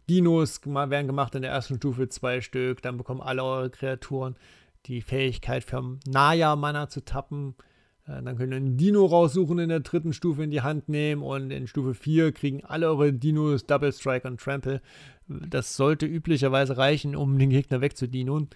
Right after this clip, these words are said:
<laughs> Insofern, äh, ganz coole Karte.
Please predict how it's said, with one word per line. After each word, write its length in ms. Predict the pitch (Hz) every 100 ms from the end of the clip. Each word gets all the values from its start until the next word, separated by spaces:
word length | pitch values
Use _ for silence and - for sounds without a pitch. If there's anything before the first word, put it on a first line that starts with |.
| -
<laughs> 200 | - -
Insofern, 720 | 165 143 139 143 - 127 131 - - - - -
äh, 160 | - 131
ganz 260 | 160 165 -
coole 340 | - 196 170
Karte. 480 | - 175 190 208 202